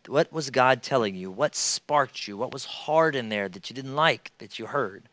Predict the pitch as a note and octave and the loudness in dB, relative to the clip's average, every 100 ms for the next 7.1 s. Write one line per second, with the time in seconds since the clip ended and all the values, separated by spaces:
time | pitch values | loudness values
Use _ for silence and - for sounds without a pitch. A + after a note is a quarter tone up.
0 | - _ - _ C3+ C#3+ A#2 E3 G#3+ D#3+ | -20 _ -20 _ -6 -6 4 8 10 8
1 | A#2+ G#2+ F#2 B2 C3+ A2+ F#2 D#3 E3+ - | 2 -2 -4 -4 -4 -4 2 2 2 -4
2 | E3 E3+ D#3 C#3+ D#3 D#3+ D#3 D3+ F3 C3 | -6 -6 -4 -2 -2 -2 -4 2 2 2
3 | - - _ D3 D#3+ F3 E3+ F#3+ - E3+ | -8 -20 _ -2 0 2 8 8 8 4
4 | D#3 - D3+ - - - - _ _ _ | 2 4 4 2 -2 -4 -6 _ _ _
5 | _ _ _ _ _ _ _ C#3 C#3 B2+ | _ _ _ _ _ _ _ -4 -2 -2
6 | C3 - C#3+ - - A2 G2 F2+ E2 - | -2 0 0 -2 -6 -8 -8 -8 -8 -12
7 | - | -20